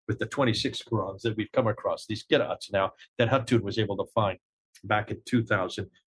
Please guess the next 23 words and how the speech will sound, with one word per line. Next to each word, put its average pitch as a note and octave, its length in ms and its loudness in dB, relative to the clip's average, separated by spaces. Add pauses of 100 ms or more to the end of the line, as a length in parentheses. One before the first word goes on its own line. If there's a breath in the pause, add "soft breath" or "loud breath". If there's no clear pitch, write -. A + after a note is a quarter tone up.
thirteen, A2+ 420 2
fourteen, F#2+ 380 -4
and F2 120 -12
fifteen. - 440 -2 (340 loud breath)
And G#2+ 100 0
then G2+ 120 2
we G#2+ 100 6
held B2 240 6
up A2+ 140 0
for A2+ 80 -2
the G#2 60 -2
whole B2 200 6
world A2 240 4
to - 80 -14
see A2 220 0
in - 120 -8
two A#2 140 0
thousand F2 400 -4
and E2 140 -16
sixteen. F#2+ 560 -4 (340 loud breath)
So F3+ 180 6
this F3 220 6
whole - 200 -8